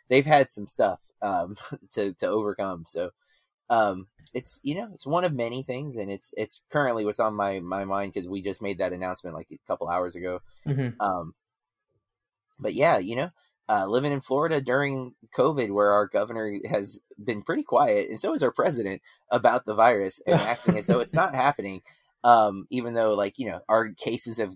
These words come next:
Speaker 1: I think they, I saw yesterday, oh, th-, this is the epitome of it, Matt. This is what I think will sum up my point.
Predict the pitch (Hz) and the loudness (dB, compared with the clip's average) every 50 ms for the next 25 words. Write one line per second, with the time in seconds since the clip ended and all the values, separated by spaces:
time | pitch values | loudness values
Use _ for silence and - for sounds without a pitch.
0 | - - 120 117 139 147 - - 120 113 110 98 - - _ - 113 120 - 135 | -4 -4 -2 -2 -2 -2 -2 0 0 0 0 -2 -4 -6 _ -4 -4 4 6 8
1 | 120 113 110 110 117 - - 117 117 117 110 110 101 - _ _ _ _ _ _ | 8 8 6 4 2 0 0 -2 0 0 0 0 -2 -4 _ _ _ _ _ _
2 | _ - 151 147 107 - _ _ _ _ _ 127 123 - - 139 147 123 - - | _ 6 6 6 6 4 _ _ _ _ _ -20 -20 -14 -8 -6 -6 -6 -2 2
3 | 156 190 190 - 202 170 151 156 147 131 - 156 135 123 107 107 92 90 80 - | 4 4 4 4 0 0 4 4 4 6 6 4 4 4 2 0 -2 -4 -4 -8
4 | - - - - - _ 117 127 147 143 165 160 143 143 131 131 - - - 120 | -10 -14 -16 -18 -20 _ 0 0 0 0 0 -2 -2 2 4 4 4 4 0 0
5 | 123 131 120 107 - - 117 113 110 104 98 - - - - - - 147 139 135 | 0 0 -4 -4 -4 -2 0 2 2 2 0 -2 -6 -8 -2 4 4 6 8 8
6 | 127 117 - _ _ _ 110 107 107 104 - - 101 90 87 - | 8 6 6 _ _ _ -2 0 0 0 0 -2 -8 -8 -8 -12